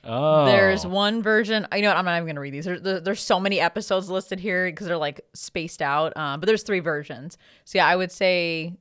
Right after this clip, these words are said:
Speaker 2: the, my favorite is the original version, the first one.
Speaker 1: Okay, I, I thought for some reason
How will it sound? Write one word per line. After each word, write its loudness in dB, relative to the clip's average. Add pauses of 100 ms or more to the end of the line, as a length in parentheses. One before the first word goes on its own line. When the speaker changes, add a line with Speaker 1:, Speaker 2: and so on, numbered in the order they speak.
Speaker 2:
the, -10 (100)
my -4
favorite -6
is -18
the -14
original -16
version, -16
the -12
first -14
one. -12 (560)
Speaker 1:
Okay, -2 (100)
I, -2
I -2
thought -2
for -8
some -4
reason -4